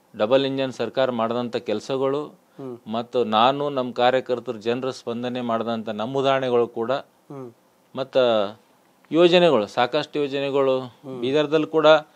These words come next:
Speaker 1: ಸಾಕಷ್ಟು ಕೆಲಸ ಇವೆ.
Speaker 2: ಹ್ಮ್, ಹ್ಮ್.
Speaker 1: ಹೈವೇ ರೋಡ್ಸ್ ಆಗಿದೆ,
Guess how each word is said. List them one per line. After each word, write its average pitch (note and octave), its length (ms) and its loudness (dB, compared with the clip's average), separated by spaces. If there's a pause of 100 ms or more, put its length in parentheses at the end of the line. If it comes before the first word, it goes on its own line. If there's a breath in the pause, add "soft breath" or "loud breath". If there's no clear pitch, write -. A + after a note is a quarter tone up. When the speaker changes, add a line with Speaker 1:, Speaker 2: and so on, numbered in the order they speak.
(280)
Speaker 1:
ಸಾಕಷ್ಟು C#3 460 0
ಕೆಲಸ C#3 240 -2
ಇವೆ. G#2 260 0
Speaker 2:
ಹ್ಮ್, C3+ 420 -16
ಹ್ಮ್. B2 100 -16 (120)
Speaker 1:
ಹೈವೇ A#2+ 220 -2
ರೋಡ್ಸ್ C3 300 0
ಆಗಿದೆ, B2+ 580 0